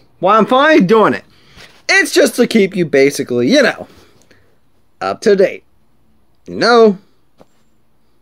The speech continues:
Simple as that. Well, ugh.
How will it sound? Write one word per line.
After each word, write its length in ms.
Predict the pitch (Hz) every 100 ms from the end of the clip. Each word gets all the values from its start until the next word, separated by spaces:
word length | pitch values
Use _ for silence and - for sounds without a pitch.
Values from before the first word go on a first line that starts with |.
| _ _
Simple 500 | _ 131 151 180 196
as 160 | 196
that. 320 | 143 101 67 - _ _ _ _ _ _ _ _ _ _ _ _ _ _ _
Well, 500 | - 196 202 151 123 _ _ _ _ _ _ _ _ _ _ _ _ _ _ _ _ _ _ 139
ugh. 480 | 160 - 165 139